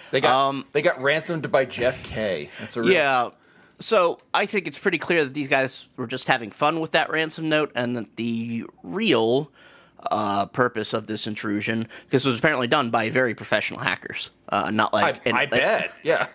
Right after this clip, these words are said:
Speaker 1: <laughs>
Speaker 2: not by, like, um, you know, an angry gamer, which is
Speaker 1: Well,
Speaker 2: what
Speaker 1: look, like
Speaker 2: this, uh, notice is trying to imply.
Speaker 1: We make fun of,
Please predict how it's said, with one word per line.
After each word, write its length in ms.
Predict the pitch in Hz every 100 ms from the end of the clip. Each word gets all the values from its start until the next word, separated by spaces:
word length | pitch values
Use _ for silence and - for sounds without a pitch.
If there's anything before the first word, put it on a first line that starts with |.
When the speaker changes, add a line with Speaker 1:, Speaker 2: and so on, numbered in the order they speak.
| 151
Speaker 1:
<laughs> 140 | -
Speaker 2:
not 240 | 147 147
by, 180 | - 139
like, 360 | 131 117 113 - 113
um, 460 | 110 107 107 101 -
you 140 | 113
know, 220 | 113 107
an 180 | 101 110 -
angry 400 | 117 123 107 110
gamer, 540 | 101 110 104 98 - - _ - - -
which 240 | 127 -
is 60 | -
Speaker 1:
Well, 120 | 208
Speaker 2:
what 100 | 208 123
Speaker 1:
look, 80 | -
like 80 | 143
Speaker 2:
this, 280 | 139 - -
uh, 160 | 104 104
notice 540 | 107 107 95 101 - - _
is 240 | 117 107 - -
trying 460 | - 175 170 147
to 160 | 143 147
imply. 540 | 113 - 120 65 73 - - - -
Speaker 1:
We 100 | 311
make 220 | 330 -
fun 280 | - 139 147
of, 300 | 127 113